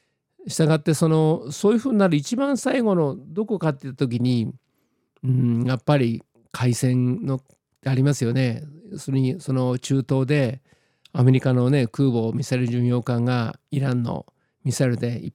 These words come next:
発沈められたと。ロシアのミサイルで一発沈められたということになると、まあ、もうそれで大体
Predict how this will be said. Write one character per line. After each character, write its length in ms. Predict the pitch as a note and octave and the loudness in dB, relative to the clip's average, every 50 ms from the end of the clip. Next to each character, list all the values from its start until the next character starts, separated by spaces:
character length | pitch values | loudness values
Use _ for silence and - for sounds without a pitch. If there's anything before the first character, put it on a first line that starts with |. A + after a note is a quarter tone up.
| _ | _
発 180 | - C#3 - - | -4 -4 -4 -4
沈 240 | - - B2 B2 B2+ | -8 -6 -2 0 2
め 100 | C3+ C3 | 2 2
ら 80 | C3+ | 2
れ 80 | C3+ C3 | 0 0
た 120 | B2+ C3+ | -2 -4
と。 180 | - - - - - _ _ _ _ _ _ _ _ _ _ _ _ _ _ _ | -4 -4 -8 -8 -12 _ _ _ _ _ _ _ _ _ _ _ _ _ _ _
ロ 240 | - - - F3 D3+ | -8 -6 0 2 2
シ 140 | C3+ - C#3 | 2 2 0
ア 60 | C3 | 0
の 100 | A#2+ A#2+ | 2 0
ミ 80 | A#2+ A#2+ | 0 0
サ 140 | - C3 C3 | 0 0 0
イ 20 | |
ル 80 | C3 A#2+ | 0 0
で 80 | B2+ | -2
一 100 | A#2 - | -6 -4
発 240 | - C#3+ C3+ - B2 | -4 -4 -4 -4 -6
沈 240 | G#2+ - - C3 B2 | -8 -4 -2 0 0
め 120 | C3 C3 | 2 2
ら 60 | C3 | 2
れ 80 | C3+ B2+ | 0 0
た 120 | B2 C3+ B2 | 0 -2 -2
と 200 | - - B2+ - | -2 -6 -6 -4
い 100 | - C3+ | -4 -4
う 40 | C3 | -2
こ 120 | - C#3+ | -2 -2
と 140 | B2+ C3+ C3 | 0 0 2
に 60 | C3 | 2
な 120 | C#3+ D3+ | 2 2
る 120 | C#3+ C3+ A#2+ | 2 2 2
と、 360 | - C#3+ C#3 B2+ G#2 - - _ _ _ _ _ _ _ _ _ _ _ | 2 2 2 2 0 -4 -8 _ _ _ _ _ _ _ _ _ _ _
ま 240 | C#3+ C3+ C#3 B2 G#2+ | 0 2 2 2 0
あ、 20 | |
も 200 | D#3+ - B2+ B2 | 0 -2 -2 -2
う 40 | A#2+ | -2
そ 120 | - - B2+ | -2 -2 -2
れ 60 | B2+ | 0
で 120 | C3 B2+ | 0 0
大 160 | A#2+ C3 B2+ | 0 0 -2
体 380 | - - C3+ C3 B2+ B2+ B2+ | 0 0 0 0 0 -2 -4